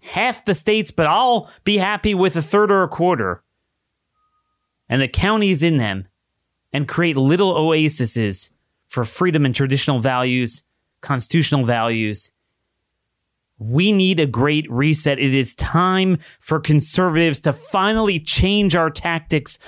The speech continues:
once and for all. Stop doubling down on failure and trying the same things that don't work.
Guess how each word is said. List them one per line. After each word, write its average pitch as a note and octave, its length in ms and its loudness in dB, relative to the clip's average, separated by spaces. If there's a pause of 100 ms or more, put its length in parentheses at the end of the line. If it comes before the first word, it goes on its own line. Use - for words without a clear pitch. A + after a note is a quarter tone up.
(140)
once D3+ 440 0
and D3+ 280 0
for C#3 240 0
all. A#2+ 460 0 (920)
Stop G#3 580 -2 (380)
doubling F#3 500 0
down E3 300 0
on C#3+ 160 0
failure E3+ 680 0 (160)
and C#3 160 -4
trying F#3 380 0
the D#3+ 80 2
same F3+ 280 0
things D#3+ 260 0
that D#3 140 -2
don't C#3+ 280 0
work. B2+ 420 -4